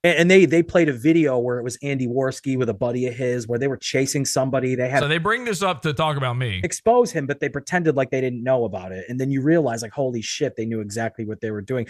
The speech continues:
Speaker 1: But Andy got totally played by it. So it was so,
Speaker 2: Yeah.
Speaker 1: he made him look so stupid. And then when Jesse went on Red Bar, like, Red Bar
Speaker 2: Yeah.
Speaker 1: completely just shut him down. And then did you ever see, I think I
Speaker 2: See,
Speaker 1: might have
Speaker 2: okay,
Speaker 1: sent
Speaker 2: so again, Adam's a retard, trash-eating baby freak. <laughs>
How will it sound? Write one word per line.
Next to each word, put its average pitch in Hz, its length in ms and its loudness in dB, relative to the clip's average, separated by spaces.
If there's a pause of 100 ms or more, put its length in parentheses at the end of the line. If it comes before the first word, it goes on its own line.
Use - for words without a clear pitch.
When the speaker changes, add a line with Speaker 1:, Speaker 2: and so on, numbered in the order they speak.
(240)
Speaker 1:
But 151 180 2 (120)
Andy 196 380 4
got 131 320 4
totally 135 380 0
played 131 340 -2
by 98 200 -6
it. 101 140 -8
So 127 180 -2
it 113 60 -6
was 117 140 -8
so, 143 340 0
Speaker 2:
Yeah. 120 60 -6
Speaker 1:
he 156 80 2
made 165 180 4
him 120 120 -2
look 107 120 -8
so 123 220 -4
stupid. 120 440 -8
And 127 120 -4
then 131 140 -4 (180)
when 143 160 0
Jesse 220 320 2
went 180 220 -2
on 107 200 -6
Red 143 260 0
Bar, 101 380 -4 (420)
like, 120 320 0
Red 123 360 2
Bar 117 220 4
Speaker 2:
Yeah. - 60 -10
Speaker 1:
completely 156 920 2
just 117 200 -8
shut 135 280 4
him 123 200 -4
down. 127 320 0
And 123 80 -2
then 135 120 0
did 139 160 -6
you 240 120 0
ever 214 160 -2
see, 208 180 0
I 196 80 0
think - 160 -4 (180)
I - 40 -4
Speaker 2:
See, 202 60 0
Speaker 1:
might 196 80 -2
have 160 80 -2
Speaker 2:
okay, 147 80 -2
Speaker 1:
sent 156 100 0
Speaker 2:
so 160 220 0
again, 170 340 0
Adam's 208 400 2
a 180 140 0
retard, 180 580 -2
trash-eating 165 680 0
baby 151 360 -2
freak. - 640 -8
<laughs> - 40 -20